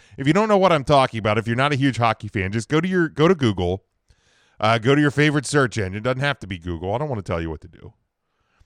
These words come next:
But go to Google. Type in European hockey jersey ads. And be prepared to be horrified by what you're about to see. They, they are a skating billboard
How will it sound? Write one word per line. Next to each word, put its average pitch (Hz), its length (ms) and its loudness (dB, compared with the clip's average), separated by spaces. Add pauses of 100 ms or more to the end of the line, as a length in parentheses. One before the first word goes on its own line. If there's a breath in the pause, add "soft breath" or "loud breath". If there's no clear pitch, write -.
(200)
But 220 120 -10
go 294 120 -2
to 294 60 -4
Google. 151 380 0 (1080)
Type 160 240 0
in 160 120 0
European 165 800 -2 (380)
hockey 147 440 -2
jersey 104 500 0
ads. 85 540 -8 (720 soft breath)
And 151 140 -2
be 208 140 4
prepared 240 480 2
to 269 60 0
be 202 120 -6
horrified 135 580 4
by 110 120 2
what 107 180 2
you're 101 140 -2
about 95 300 -2
to 90 80 -14
see. 92 260 -8
They, 120 180 -4
they 139 200 0
are 147 180 4
a 131 100 0
skating 165 560 -2
billboard 110 560 0